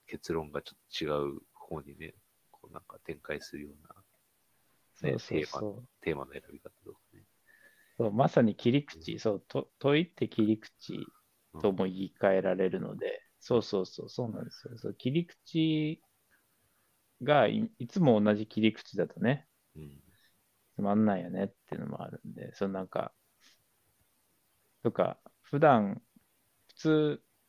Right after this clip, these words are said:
Speaker 2: こういうテーマを話すときってこの切り口で語られるよねっていうところとはちょっと違う切り口をせっかくなら話したいっていうのがね、
Speaker 1: うん。
Speaker 2: あるわ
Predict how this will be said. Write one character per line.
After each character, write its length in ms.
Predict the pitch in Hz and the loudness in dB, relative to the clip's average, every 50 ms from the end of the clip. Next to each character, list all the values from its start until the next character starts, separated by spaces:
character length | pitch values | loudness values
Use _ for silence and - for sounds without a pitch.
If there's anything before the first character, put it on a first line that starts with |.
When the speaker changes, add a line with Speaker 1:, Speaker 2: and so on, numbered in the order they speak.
| _ _ _ _ _ _ _ _ _ _ | _ _ _ _ _ _ _ _ _ _
Speaker 2:
こ 220 | - - 123 123 120 | 0 4 6 6 6
う 60 | 123 | 6
い 220 | 123 123 123 123 | 6 4 4 4
う 40 | 120 | 2
テ 240 | 120 - 127 127 131 | 0 0 0 2 2
ー 20 | |
マ 160 | 131 127 113 107 | 4 4 2 2
を 60 | 95 | 2
話 340 | - - 98 104 107 104 - | 2 2 2 4 4 2 2
す 40 | |
と 120 | - 107 101 | 0 -2 -2
き 80 | - | -2
っ 40 | 92 | -2
て 120 | - 87 - | -2 -2 -2
こ 140 | - 95 | 0 0
の 140 | 98 101 101 | 0 0 0
切 140 | - - 107 | 2 2 4
り 120 | 110 113 | 4 4
口 220 | 113 - - - 104 | 2 -2 -8 -2 0
で 100 | 92 87 | 0 0
語 160 | - - 87 | 0 -2 -2
ら 340 | 95 98 98 98 101 101 104 | 0 0 0 2 2 4 4
れ 100 | 107 104 | 4 4
る 120 | 110 117 | 4 4
よ 140 | 120 110 98 | 4 4 4
ね 120 | 104 127 | 4 4
っ 80 | 175 180 _ _ _ _ | 4 2 _ _ _ _
て 60 | - 120 | 2 4
い 120 | 117 113 | 4 4
う 60 | 110 | 2
と 160 | 113 - 107 | 0 -4 -6
こ 220 | - - - 117 117 | -2 0 2 4 4
ろ 220 | 117 120 120 120 117 120 - _ _ _ - | 4 4 2 2 0 -4 -8 _ _ _ 2
と 80 | 180 | 4
は 120 | 180 135 - | 4 4 4
ち 160 | - - 190 | 0 -2 0
ょ 100 | 170 131 | 0 0
っ 40 | 113 | -2
と 180 | - - 139 | -2 -2 0
違 160 | 135 165 185 | 4 6 6
う 80 | 190 170 | 6 4
切 180 | - - - 170 | 2 0 2 2
り 140 | 180 185 | 2 2
口 580 | - - - _ _ _ - - 139 135 127 117 | 0 -4 -18 _ _ _ -6 -2 0 4 4 4
を 160 | 107 101 98 95 - | 4 4 2 -2 -6
せ 160 | - - 107 | -8 -8 -6
っ 40 | - | -2
か 120 | - 139 | -2 0
く 100 | - 196 | 2 6
な 140 | 208 233 226 | 6 8 8
ら 80 | 190 127 | 6 4
話 300 | - 104 98 95 90 - | 2 0 -2 -2 -4 -4
し 20 | |
た 120 | - 104 | -4 -6
い 40 | 92 | -6
っ 20 | 90 | -6
て 220 | - _ _ _ | -8 _ _ _
い 40 | - | -14
う 20 | - | -14
の 60 | - | -12
が 140 | - - - | -10 -8 -6
ね、 120 | 147 190 - - | -6 -6 -8 -12
Speaker 1:
う 40 | 76 | -18
ん。 40 | 73 73 73 73 73 73 73 76 78 78 78 - _ _ _ _ _ _ _ _ _ _ _ | -20 -20 -20 -20 -20 -20 -20 -20 -20 -20 -20 -20 _ _ _ _ _ _ _ _ _ _ _
Speaker 2:
あ 80 | - 113 | 0 0
る 120 | 107 101 | 0 -2
わ 60 | 95 | -6